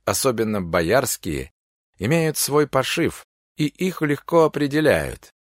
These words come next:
и я не хотел бы так спалиться. К тому же стоят они очень много. Ну, и остальные свои вещи убрал. Охотничью рогатину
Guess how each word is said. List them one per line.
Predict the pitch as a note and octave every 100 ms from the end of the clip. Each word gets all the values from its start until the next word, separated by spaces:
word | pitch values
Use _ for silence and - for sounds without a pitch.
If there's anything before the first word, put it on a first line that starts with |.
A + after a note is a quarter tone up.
| _ _
и | A#2
я | C#3+
не | C#3 C3+
хотел | C#3 - D#3+
бы | G#2
так | G#2+ G#2 -
спалиться. | - - A2 A#2+ D2+ - A#1+ - - _ _ _ _ _ _ _
К | -
тому | - E3+ G3+
же | F3 F#3+ E3+
стоят | - - C#3 D#3 E3 - _
они | B2+ C3+ -
очень | D3+ D#3 - C3 A2
много. | F#2+ F2 D2+ B1+ B1+ - _ _ _ _
Ну, | F3 A3 G#3+ -
и | D#3
остальные | C3+ - D3 D#3 F#3 E3+
свои | - C3+ C3+ B2
вещи | A#2+ A2 - G#2
убрал. | G#2 F2+ D#2 C#2+ - _ _ _
Охотничью | G#2+ G3 G#3 - A#2+ F#2 - F2
рогатину | F2+ A#2 D#3 - B2+ A#2